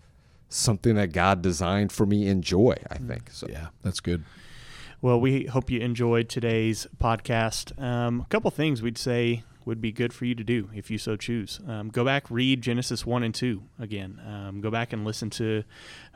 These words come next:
Speaker 2: uh, our sermon, Drew's sermon from, uh, from this Sunday. And we invite you to join us and do that the rest of this series. We're gonna be going through the story of the Bible and, uh, obviously reading through the text itself and then joining us for Sundays and these podcasts.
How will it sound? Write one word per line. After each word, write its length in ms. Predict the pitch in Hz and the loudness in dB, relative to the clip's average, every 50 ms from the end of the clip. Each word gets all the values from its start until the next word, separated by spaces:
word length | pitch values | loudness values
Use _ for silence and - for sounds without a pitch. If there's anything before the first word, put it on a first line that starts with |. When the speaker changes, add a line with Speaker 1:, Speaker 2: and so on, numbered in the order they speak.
| - | -10
Speaker 2:
uh, 40 | - | -8
our 220 | 104 104 104 107 104 | -6 -6 -6 -6 -6
sermon, 400 | - - 120 113 113 104 101 98 | -6 -6 -4 -4 -2 -4 -4 -4
Drew's 220 | 101 107 110 - | -2 -4 -4 -4
sermon 400 | - 110 107 110 104 95 92 95 | -4 -4 -4 -4 -4 -6 -8 -12
from, 560 | - - - 104 101 98 95 95 95 98 104 - 143 | -16 -10 -8 -6 -6 -6 -6 -8 -8 -10 -10 -10 -10
uh, 340 | 110 107 104 - - - 151 - - | -8 -8 -8 -10 -10 -12 -14 -14 -10
from 200 | - 107 101 98 | -8 -6 -6 -6
this 100 | 98 - | -6 -6
Sunday. 460 | - 110 107 104 101 101 - - - - - - - - - - - | -6 -4 -4 -4 -4 -6 -8 -8 -10 -16 -18 -18 -16 -18 -16 -8 -2
And 180 | 120 120 120 | 0 0 2
we 160 | 113 123 120 123 | 2 2 0 0
invite 440 | - 127 117 110 117 120 127 - - | -2 -2 0 2 2 2 2 2 2
you 80 | 139 | 0
to 80 | 131 120 | 0 2
join 320 | 113 117 113 117 123 123 | 2 0 2 2 2 0
us 280 | 120 123 - - - - - | 0 -2 -2 -4 -4 -4 -4
and 120 | 117 110 | -4 0
do 140 | 104 120 123 | 2 4 4
that 200 | 117 120 117 - | 6 4 2 2
the 100 | 120 107 | 0 0
rest 240 | 113 113 117 - 113 | 0 0 -2 -4 -4
of 40 | 110 | -4
this 140 | 117 110 | -4 -4
series. 400 | - - 117 117 117 107 113 - | -2 0 0 0 0 -2 -4 -6
We're 80 | - 107 | -10 -8
gonna 180 | 104 110 104 101 | -8 -6 -6 -4
be 140 | 101 107 | -4 -6
going 280 | 101 - 110 110 110 107 | -2 -2 -2 0 0 -2
through 160 | - 113 104 | -2 -6 -6
the 200 | 101 101 110 110 | -4 -4 -4 -4
story 480 | - - - - 107 107 110 110 110 - | -4 -6 -4 -2 -2 0 0 0 0 0
of 220 | 104 110 107 113 | -2 -4 -4 -4
the 80 | 110 101 | -8 -6
Bible 420 | 107 110 104 110 113 107 92 87 - - - - - - - - - - | -4 -2 -2 -2 -2 -4 -8 -10 -14 -18 -20 -20 -20 -20 -20 -20 -14 -10
and, 420 | 110 98 98 98 98 95 95 98 - | -8 -8 -6 -6 -6 -6 -8 -8 -10
uh, 80 | 101 - - - - - - | -10 -12 -12 -14 -14 -10 -8
obviously 380 | 120 107 104 98 - 107 98 | -8 -6 -6 -6 -4 -4 -4
reading 260 | 95 104 110 110 101 101 | -2 -2 -2 -2 -2 -2
through 160 | - 113 107 101 | -2 -2 -2 -2
the 60 | 101 | -2
text 380 | - - 113 107 - - - | -4 -2 -4 -4 -4 -6 -12
itself 480 | - - - - 117 110 110 107 - - | -12 -10 -4 -2 0 0 0 0 -2 -4
and 140 | 104 98 98 | -8 -8 -6
then 160 | 98 98 98 | -6 -8 -8
joining 320 | - 104 104 104 104 101 | -6 -6 -6 -6 -6 -6
us 120 | 101 95 - | -6 -8 -10
for 160 | - - 120 | -14 -14 -14
Sundays 460 | - - 127 117 113 117 113 110 104 | -6 -4 -2 -2 0 0 -2 -2 -4
and 100 | 104 98 | -4 -6
these 140 | 104 104 - | -6 -6 -4
podcasts. 640 | - 110 104 104 101 - 107 104 101 98 - - | -4 -2 -2 -2 -4 -4 -4 -4 -4 -4 -8 -10